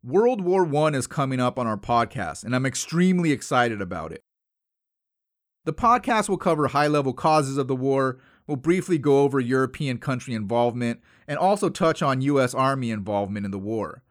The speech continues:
But this is a podcast about Marine Corps history, and outside Marine Corps history, we won't get into too many details about World War One.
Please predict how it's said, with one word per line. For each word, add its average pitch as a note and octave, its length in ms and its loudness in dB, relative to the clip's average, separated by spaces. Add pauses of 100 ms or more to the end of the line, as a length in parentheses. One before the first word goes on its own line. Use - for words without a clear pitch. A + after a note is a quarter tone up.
(880)
But D3+ 100 -4
this D#3 120 -2
is E3+ 80 0
a C#3 60 2
podcast C#3+ 520 2
about A#2 240 0
Marine B2+ 360 -6
Corps A#2 240 -4
history, B2+ 500 -2 (260)
and C3+ 140 -6
outside E3 380 0
Marine D#3+ 260 -4
Corps C#3+ 220 -2
history, A2 520 -4 (240)
we C#3 80 -6
won't F3+ 220 -2
get F#3 160 0
into D#3 220 -2
too F3+ 240 -4
many D#3 220 -2
details B2+ 520 -2
about A2 300 -2
World A2+ 240 0
War G#2 220 -6
One. G2 420 -8